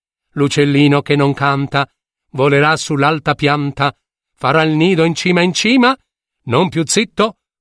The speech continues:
come prima." Mentre si celebravano i funerali, ecco una vecchietta che si fa largo tra la folla, gridando:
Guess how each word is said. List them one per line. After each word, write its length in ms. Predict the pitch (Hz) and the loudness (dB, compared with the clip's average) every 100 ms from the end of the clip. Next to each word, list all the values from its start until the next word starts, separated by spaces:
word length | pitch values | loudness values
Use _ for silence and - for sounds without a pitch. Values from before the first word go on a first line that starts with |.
| _ | _
come 260 | 220 240 | 0 0
prima." 460 | - 202 147 139 110 _ _ _ _ _ _ _ | 0 0 0 0 -2 _ _ _ _ _ _ _
Mentre 520 | 113 151 139 139 135 | -2 0 -2 -4 -4
si 160 | - 143 | -4 -4
celebravano 680 | 143 131 117 135 135 127 | -2 0 0 0 0 -2
i 60 | 120 | -4
funerali, 680 | - 131 104 120 131 120 - _ _ _ _ _ _ | -4 -2 0 -2 -2 -6 -10 _ _ _ _ _ _
ecco 600 | 170 - - 165 151 _ _ _ _ | -6 -6 -2 0 0 _ _ _ _
una 240 | 175 175 160 | -2 0 0
vecchietta 800 | 156 - - 107 - - 98 - _ _ _ _ _ | -2 -8 -2 -2 -2 -6 -6 -8 _ _ _ _ _
che 140 | 233 | -4
si 160 | - 220 | -2 -4
fa 300 | 156 113 - _ _ | -2 -2 -4 _ _
largo 600 | 170 196 151 135 160 - _ _ | -2 0 -2 0 -2 -2 _ _
tra 160 | - 185 | -2 0
la 140 | 180 | 0
folla, 500 | - 139 101 95 101 - _ _ | 0 -2 -2 -2 -4 -4 _ _
gridando: 880 | 143 190 175 139 165 135 143 131 | -4 -2 0 0 0 0 0 -2